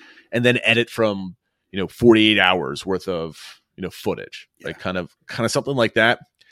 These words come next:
Speaker 1: So no one's, I, I mean, I don't, I, I never trust marketing material from any company, right? Where it's, like, all glitzy and perfect, whatever. But people wanna see good, cool clips of what's going on behind the scenes there, you know, and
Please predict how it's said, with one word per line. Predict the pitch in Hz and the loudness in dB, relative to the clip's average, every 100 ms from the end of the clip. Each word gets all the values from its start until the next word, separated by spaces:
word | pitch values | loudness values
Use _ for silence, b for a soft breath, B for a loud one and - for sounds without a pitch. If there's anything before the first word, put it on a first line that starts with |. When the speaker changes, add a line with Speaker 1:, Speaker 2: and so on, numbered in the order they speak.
| b b | b b
Speaker 1:
So | - 123 | -8 -6
no | 117 143 | 4 6
one's, | 196 160 - | 6 2 -8
I, | - _ | -12 _
I | 123 | -10
mean, | 139 | -4
I | 127 | 2
don't, | 160 - | 2 4
I, | 151 - | 2 6
I | 147 | 4
never | 180 127 123 151 | 6 4 2 0
trust | - 147 123 | 0 -2 0
marketing | 120 127 143 139 | 0 0 -4 -4
material | - 139 139 | -2 0 0
from | 95 - | -2 -8
any | 95 113 | -6 -4
company, | 120 120 135 147 - | -4 -4 -6 -8 -2
right? | 123 135 | -2 0
Where | 107 101 | -2 -4
it's, | - | -2
like, | 107 117 | -4 0
all | 113 107 | 0 0
glitzy | 160 160 - 113 101 92 | -2 -4 -2 -4 -4 -6
and | 87 | -8
perfect, | - 185 - 98 - | 0 2 2 -4 -2
whatever. | 107 110 135 151 b b b - | 0 0 0 -4 b b b -16
But | 147 | -10
people | 220 359 | -8 -4
wanna | 220 | -4
see | 262 139 | -4 -6
good, | 117 - - _ _ | -6 -8 -10 _ _
cool | - 120 117 | -8 -4 -4
clips | - 95 123 - | -6 -4 -4 -4
of | 107 95 | -6 -4
what's | 107 | -4
going | - 98 95 | -2 -4 -2
on | 92 | -4
behind | 98 101 98 | -4 -4 -4
the | 101 | -6
scenes | - 92 110 | -6 -6 -6
there, | 113 127 143 151 | -2 0 0 -4
you | 139 | -6
know, | 131 135 139 | -2 -2 -2
and | 139 143 143 | -4 -8 -10